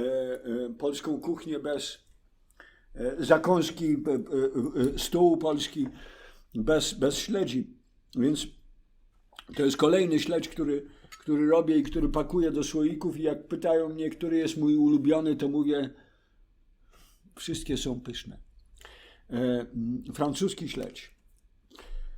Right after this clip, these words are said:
E, Francuzi, mm, uwielbiają różnorodność smaku, więc francuski śledź jest w takim marynacie.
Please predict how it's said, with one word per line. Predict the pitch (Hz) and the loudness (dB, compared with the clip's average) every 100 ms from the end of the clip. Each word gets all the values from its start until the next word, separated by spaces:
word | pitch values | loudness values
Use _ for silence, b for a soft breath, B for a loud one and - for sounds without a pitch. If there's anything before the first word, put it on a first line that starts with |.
| b - - | b -14 -2
E, | 123 131 131 - _ _ _ _ _ _ - | 2 2 2 -4 _ _ _ _ _ _ -2
Francuzi, | 165 160 240 190 185 - - - - - - - - - | 0 2 0 0 -2 -6 -10 -2 0 0 -2 -6 -6 -4
mm, | 139 - - - | -4 -4 -8 -6
uwielbiają | 202 147 180 156 180 185 185 175 165 160 156 139 151 151 147 147 | -4 4 4 4 4 4 2 2 0 -4 -6 -12 -16 -12 -8 -4
różnorodność | 151 165 135 170 170 196 156 160 151 - - - | -2 -2 0 2 4 4 2 0 0 -2 -8 -6
smaku, | - - 180 180 - 147 104 - - | -6 -4 -4 -4 -2 -2 -2 -8 -12
więc | 123 151 151 - - _ _ _ _ - - - - - - - - | -4 -2 -2 -6 -12 _ _ _ _ -6 -2 -2 -4 -10 -14 -16 -10
francuski | 123 147 190 180 - | -6 -4 -2 -2 0
śledź | - 165 165 | 0 0 0
jest | 165 160 - | 0 0 -2
w | - | -2
takim | 165 156 151 139 | -4 -2 -4 -4
marynacie. | 156 151 151 151 190 - - 127 - | -2 2 4 4 2 2 0 -4 -6